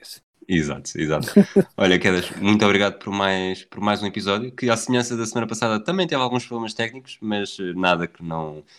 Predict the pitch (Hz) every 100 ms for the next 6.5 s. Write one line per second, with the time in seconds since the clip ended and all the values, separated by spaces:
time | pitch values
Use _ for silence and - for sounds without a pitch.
0 | _ - 104 101 - 92 98 98 92 -
1 | 90 90 90 - - 92 90 85 92 87
2 | - - 92 107 117 127 98 98 92 95
3 | 104 104 - 92 110 110 110 104 104 104
4 | 104 98 98 - 95 104 107 143 - _
5 | _ _ - 110 107 104 104 - - 101
6 | 104 - 104 98 131